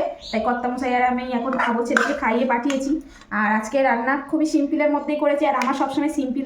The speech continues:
রান্নাই থাকে। তো আমার তো একদম অনেক রকমের রান্না বান্না করি না, সেটা তোমরা যারা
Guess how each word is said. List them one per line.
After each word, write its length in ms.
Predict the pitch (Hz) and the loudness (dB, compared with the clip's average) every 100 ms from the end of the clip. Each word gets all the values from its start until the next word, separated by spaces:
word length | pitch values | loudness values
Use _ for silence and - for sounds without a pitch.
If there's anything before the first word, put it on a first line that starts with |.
| 262 | 0
রান্নাই 260 | 262 277 262 | 0 0 0
থাকে। 200 | 220 220 - - - - - | -2 -4 -12 -12 -14 -14 -6
তো 60 | 269 254 | -2 0
আমার 180 | 262 269 277 | 2 2 4
তো 60 | 269 262 | 4 4
একদম 220 | 233 269 254 | 2 2 2
অনেক 180 | 254 285 277 | 2 2 2
রকমের 300 | 262 269 269 | 2 4 4
রান্না 200 | 254 240 247 | 4 2 2
বান্না 200 | 240 247 269 | 2 2 0
করি 140 | 240 | 2
না, 60 | 233 233 | 0 -2
সেটা 160 | 233 220 | -2 0
তোমরা 200 | 220 226 233 - - 220 | 2 2 -2 -8 -10 -4
যারা 160 | 233 | 0